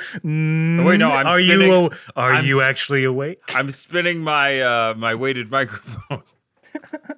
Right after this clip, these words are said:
Speaker 2: I know I'm awake.
Speaker 1: Okay, fine, fine, fine. Everyone's catching up.
Speaker 2: Mm.
Speaker 1: Although I don't know why Tien and Chaozu need to catch up.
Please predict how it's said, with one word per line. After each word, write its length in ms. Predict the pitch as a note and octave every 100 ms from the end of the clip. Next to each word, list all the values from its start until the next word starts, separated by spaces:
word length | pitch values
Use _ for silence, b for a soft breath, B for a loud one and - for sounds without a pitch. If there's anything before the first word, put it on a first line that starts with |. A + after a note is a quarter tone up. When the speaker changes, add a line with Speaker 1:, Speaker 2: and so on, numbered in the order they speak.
| _ B B
Speaker 2:
I 140 | - C3+
know 240 | D3 D3
I'm 80 | B2+
awake. 480 | A#2+ A2+ F#2+ - - b b b
Speaker 1:
Okay, 320 | C#3 C3 G#2+
fine, 260 | - A2 G2
fine, 140 | F#2
fine. 260 | - - - _ _ _ _ _ -
Everyone's 340 | G#3+ F#3 D3
catching 380 | - B2+ - F2+
up. 260 | - _ _ _ _
Speaker 2:
Mm. 120 | A2+
Speaker 1:
Although 180 | B2 B2+
I 80 | B2+
don't 120 | B2+
know 100 | B2
why 160 | A#2 A2+
Tien 420 | - A#2 A2 G#2+
and 280 | G2+ F#2 F2+ _
Chaozu 400 | - F#2+ - A2+
need 100 | A2
to 40 | G#2+
catch 340 | - B2+ -
up. 120 | -